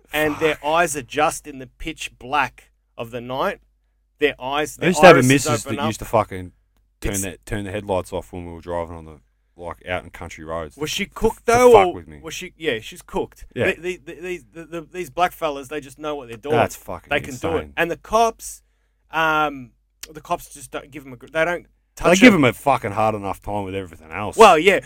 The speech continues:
Speaker 1: but it's just the, the way it is. So,
Speaker 2: Yeah.
Speaker 1: so you drove across the Nullarbor Plain.
Speaker 2: Mm.
Speaker 1: Uh, birds can't go across. Nothing can go across. It's fucking no man's land. So, yeah, you had to have a jerry can full of fuel.
Speaker 2: Yeah, in the back.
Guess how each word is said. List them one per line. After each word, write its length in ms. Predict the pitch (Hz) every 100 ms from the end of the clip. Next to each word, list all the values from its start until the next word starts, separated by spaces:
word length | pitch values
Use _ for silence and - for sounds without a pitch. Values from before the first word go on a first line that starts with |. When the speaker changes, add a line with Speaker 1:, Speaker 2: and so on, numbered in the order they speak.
| -
Speaker 1:
but 140 | 165 156
it's 180 | 156 -
just 240 | 180 -
the, 100 | 156
the 180 | 131 143
way 280 | 139 135 123
it 100 | 131
is. 180 | 147 -
So, 60 |
Speaker 2:
Yeah. 220 | 170 143 - _
Speaker 1:
so 140 | 175
you 260 | 151 208 240
drove 280 | 208 202
across 300 | 170 - 165 156
the 60 |
Nullarbor 440 | 156 147 131 131 123
Plain. 420 | - 131 113 160
Speaker 2:
Mm. 280 | 123 113 85 _
Speaker 1:
Uh, 180 | 143 143
birds 420 | 127 175 196 208
can't 300 | - 190 160 _
go 220 | 151 135
across. 480 | 120 - 117 147 -
Nothing 320 | 160 160 175
can 140 | 143 147
go 160 | 135
across. 420 | 117 _ 127 113 -
It's 140 | 127
fucking 440 | - 143 135 135 131
no 160 | 135
man's 280 | 139 139 123
land. 340 | 120 110 127 _ _
So, 440 | - 139 123 120 -
yeah, 180 | 135 123
you 120 | 120
had 140 | 135 147
to 60 |
have 160 | 131 127
a 40 |
jerry 300 | 120 127 131 127
can 260 | 131 120
full 160 | - 107
of 60 | - _
fuel. 380 | _ 123 113 117
Speaker 2:
Yeah, 120 | 117
in 60 | 107
the 60 | 92
back. 320 | 117 113